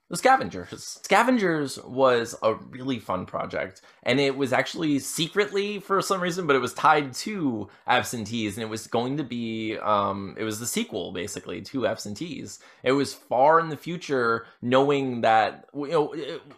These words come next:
knowing what would happen to these, uh, superpowered beings and the, the hell that they would wreak, uh,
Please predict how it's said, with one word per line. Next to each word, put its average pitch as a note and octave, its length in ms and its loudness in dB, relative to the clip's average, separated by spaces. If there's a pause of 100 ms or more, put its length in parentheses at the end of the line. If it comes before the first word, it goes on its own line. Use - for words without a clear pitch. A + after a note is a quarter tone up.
(220)
knowing G3 480 4
what D#3+ 180 4
would C#3+ 120 2
happen G#2 720 0
to C3+ 260 -2
these, A2+ 520 -6
uh, G#2 260 2
superpowered G#2 600 0
beings G#2 560 -6
and G2+ 440 -2
the, A2+ 720 0
the G2+ 100 -2
hell C3 340 4
that G#2 160 -4
they G#2 80 0
would G2 140 -4
wreak, A2+ 420 -4
uh, - 140 -14